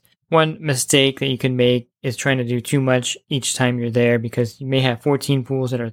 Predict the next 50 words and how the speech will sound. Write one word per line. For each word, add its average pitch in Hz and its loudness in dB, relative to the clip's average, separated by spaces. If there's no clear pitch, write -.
trashed. 127 0
You 143 -10
can't 170 0
spend 165 -4
an 147 -4
hour 147 0
at 131 -8
the 123 -4
account 123 -2
because 117 -10
you're 120 -8
never 123 -4
gonna 120 -4
get 113 -8
through 123 -6
your 113 -6
day. 127 2
So - -12
set 196 2
a 185 2
timer 147 0
for - -12
twenty-five 131 -2
minutes. 127 -4
Do 156 0
as 143 0
much 147 -2
as - -10
you 135 -4
can 135 0
in 127 -4
twenty-five 127 -6
minutes. 131 -4
Wrap 151 0
it 135 0
up 131 -2
and 135 -8
be 143 -2
out 147 4
of 143 0
there 135 0
in 117 -8
half 123 -4
an 123 -6
hour. 120 -2
And 151 2
let 151 2
the 139 -4
customer 135 -2
know 127 2